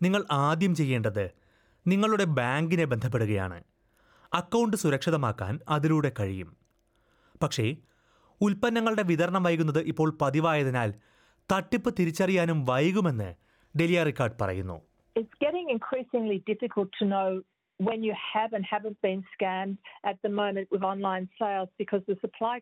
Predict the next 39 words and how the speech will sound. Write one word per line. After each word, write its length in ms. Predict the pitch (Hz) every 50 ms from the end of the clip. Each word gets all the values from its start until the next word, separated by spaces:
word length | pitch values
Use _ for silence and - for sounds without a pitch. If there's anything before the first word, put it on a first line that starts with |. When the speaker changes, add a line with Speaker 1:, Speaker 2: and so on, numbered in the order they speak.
| - -
Speaker 2:
chain 180 | 233 202 196 190 185 190
issues 280 | 185 - - 185 180 180 - 185
also 240 | 180 180 - 208 185 180 180 180
mean 160 | 180 180 170 180 - _ - - - - - - - _ -
that 100 | 233 220 220
we're 200 | 220 220 220 214
all 120 | 220 226 220 -
sort 120 | 311 262 214
of 40 | 196 - 208
getting 200 | 190 190 185 180 185 190
used 160 | 185 _ - -
to 60 | 170 - - _ _ _ -
things 180 | 214 196 196 - - - 208
taking 260 | 190 185 - 185 180 175 175 170
longer 240 | 180 185 185 196 180 180
to 40 | - -
get 120 | 180 185 - - -
to 40 | - 226
us 80 | 220 - - 220
than 100 | 196 190 196
they 80 | 185 185 185 196 220
used 180 | 220 - - - -
to. 60 | 392 453 - _ _ _ - - - - - - - - _ - -
And 80 | 214 220 233
that's 180 | 254 262 _ -
the 80 | 208 - - 226
problem 260 | 208 202 202 190 185 180 190
because 280 | 185 - 220 208 190 - _ _ _ _ - 202
the 80 | 196 - -
quicker 260 | 294 302 294 - 294 262 240
you 60 | 214 190 196
recognise 440 | 190 - 226 190 180 185 180 175 175 -
you've 240 | - 185 - - 185
been 120 | 180 180 - -
scammed 440 | - 180 175 175 160 160 185 220 - _ - - - - _ -
and 180 | 196 185 190 202
let 100 | 202 - - -
your 120 | 190 180 - 190
bank 160 | 180 185 190